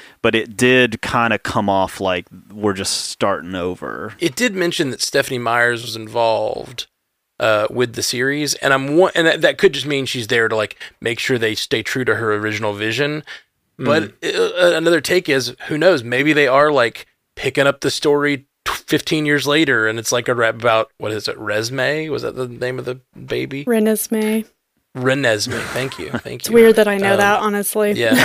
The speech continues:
Speaker 4: <laughs>
Speaker 2: Uh, no,
Speaker 3: Well
Speaker 2: it's, you're, you're a smart one, Haley. You remember things. <laughs>
Speaker 3: Yeah. Well, I don't know how substantial the claims are, but what I remember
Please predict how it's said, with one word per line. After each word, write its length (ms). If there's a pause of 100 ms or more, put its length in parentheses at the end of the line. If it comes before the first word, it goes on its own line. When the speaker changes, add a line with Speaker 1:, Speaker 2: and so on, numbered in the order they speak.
(160)
Speaker 4:
<laughs> 480
Speaker 2:
Uh, 120
no, 280 (160)
Speaker 3:
Well 140
Speaker 2:
it's, 120
you're, 240
you're 160
a 40
smart 360
one, 140
Haley. 320
You 80
remember 380
things. 600
<laughs> 60
Speaker 3:
Yeah. 800 (360)
Well, 120
I 80
don't 120
know 120
how 120
substantial 600
the 60
claims 400
are, 160
but 180
what 260
I 120
remember 760